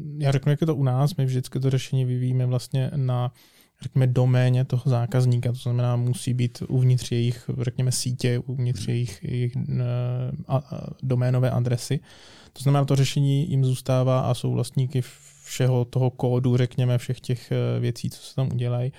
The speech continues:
Speaker 1: A, a tak je to i s reporty, i s, i s tou
Speaker 2: Mhm,
Speaker 1: aplikací.
Speaker 2: mhm.
Speaker 1: Co se týče, eh, licencí jako nějakého poplatku, tak, eh, jsme schopni to vlastně udělat v rámci,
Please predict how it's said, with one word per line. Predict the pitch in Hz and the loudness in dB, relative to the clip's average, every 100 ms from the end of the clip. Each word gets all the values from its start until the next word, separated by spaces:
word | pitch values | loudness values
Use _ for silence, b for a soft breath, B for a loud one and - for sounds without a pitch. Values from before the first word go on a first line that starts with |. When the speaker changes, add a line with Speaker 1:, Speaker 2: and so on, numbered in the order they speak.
| B B B - | B B B -2
Speaker 1:
A, | 120 117 117 117 - | 0 0 0 -4 -4
a | |
tak | 127 120 | -4 -2
je | 131 | 0
to | 143 - _ _ | -2 -6 _ _
i | 139 | 0
s | |
reporty, | 135 123 135 - | 0 0 -4 -4
i | - 127 | -4 -4
s, | - - | -6 -6
i | 127 | -6
s | |
tou | - | -4
Speaker 2:
Mhm, | 131 | -2
Speaker 1:
aplikací. | 113 131 - 135 107 143 151 | 0 0 0 -2 0 0 -2
Speaker 2:
mhm. | B B B B B _ _ | B B B B B _ _
Speaker 1:
Co | 143 | 0
se | - | 0
týče, | 156 135 160 160 | 0 0 0 0
eh, | - 131 113 | -2 -6 -4
licencí | 135 131 - 143 - | 0 0 2 0 2
jako | 135 139 | 0 2
nějakého | 127 135 156 | 0 2 0
poplatku, | 147 117 135 135 - 143 | 0 -2 -2 -2 0 -2
tak, | 135 127 - | 0 -2 -2
eh, | 120 120 117 117 127 - 52 - - - - - 185 | 0 0 -2 -2 -4 -6 -6 -8 -14 -20 -20 -14 -6
jsme | - 127 | -2 -2
schopni | 127 143 | 0 -2
to | 135 | 0
vlastně | 123 - | 0 -2
udělat | 131 131 127 | 0 0 0
v | |
rámci, | 123 123 127 - 127 | 0 0 -2 -2 -2